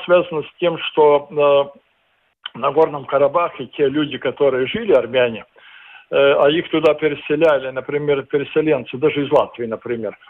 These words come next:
Армяне, я знаю лично, людей, которые переселялись в Армению, а в Армении им сказали, что нет, будьте любезны, вы давайте переселяйтесь, э, на Горный Карабах, где не хватает населения, а имеются все ресурсы, давайте туда.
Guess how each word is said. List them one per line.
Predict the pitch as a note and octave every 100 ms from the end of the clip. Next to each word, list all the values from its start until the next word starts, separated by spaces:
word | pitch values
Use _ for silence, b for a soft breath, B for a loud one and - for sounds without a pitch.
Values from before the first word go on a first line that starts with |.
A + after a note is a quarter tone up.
| b b
Армяне, | C#3+ C#3 F3+ F#3+ C#3
я | C#3
знаю | D3 C3 B2+
лично, | F#3+ - E3+ C#3+ b b -
людей, | D#3 D#3+ E3+
которые | D#3+ D3 F3 F3 D#3 C#3+
переселялись | - D#3 - D#3 D3+ C3+ -
в |
Армению, | D3+ E3 A#3+ G3 D3
а |
в | D#3+
Армении | F3 B3+ D4 G3+
им | G#3+
сказали, | - A3 F3+ E3 D3+ D3
что | - E3
нет, | F3+ A#3 A#3
будьте | F3+ F#3 E3+
любезны, | E3 G#3 E3+ F3
вы | F3+
давайте | F#3 F3 -
переселяйтесь, | D#3 - F3 E3+ D#3 - -
э, | E3 D#3
на | D#3
Горный | D#3 D3 C#3+
Карабах, | - D3 D3+ G3+ E3
где | D3 D3+
не | D3+
хватает | - C#3 D3+ C3+ -
населения, | - G3 A#3+ A#3 F3+
а | D3+ C#3 C#3+
имеются | C#3+ C3+ C3 C3
все | - C3+
ресурсы, | B2 - A#2 A#2+ E3
давайте | E3 E3 -
туда. | B2+ B2 - -